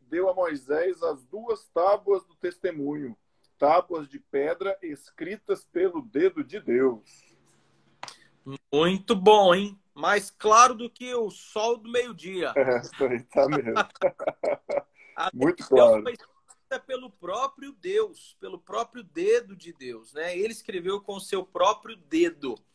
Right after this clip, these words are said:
Speaker 2: Na verdade, Romeu, assim, que a Bíblia traz de registro do que foi escrito pelo dedo de Deus, né?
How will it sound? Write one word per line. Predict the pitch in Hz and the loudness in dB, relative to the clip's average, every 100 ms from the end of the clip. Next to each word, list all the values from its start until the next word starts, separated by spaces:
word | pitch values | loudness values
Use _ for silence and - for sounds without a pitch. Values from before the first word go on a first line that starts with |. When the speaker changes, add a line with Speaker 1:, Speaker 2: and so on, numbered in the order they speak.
| _ _ - _ _ - | _ _ -20 _ _ -6
Speaker 2:
Na | 180 233 | -2 4
verdade, | 233 175 175 240 240 185 | 2 2 0 0 -2 -8
Romeu, | 160 165 165 190 | -8 -8 -8 -10
assim, | 208 214 175 | -10 -14 -8
que | 190 | -6
a | 175 | -6
Bíblia | 160 233 240 226 | -8 -10 -4 -4
traz | - 185 202 214 190 - - | -4 -4 -2 -2 -6 -16 -20
de | 151 | -20
registro | 160 143 - 175 240 - - 135 113 _ _ _ _ _ | -14 -14 -16 -16 -14 -14 -16 -18 -18 _ _ _ _ _
do | 160 160 | -16 -14
que | 170 | -10
foi | 185 233 | 6 8
escrito | 226 - 233 233 | 8 2 -2 -2
pelo | - 220 208 180 | 2 4 2 -2
dedo | 139 185 240 196 170 | 0 6 6 6 -8
de | 143 | -16
Deus, | 139 196 226 160 | -6 -2 -2 -4
né? | 170 | -10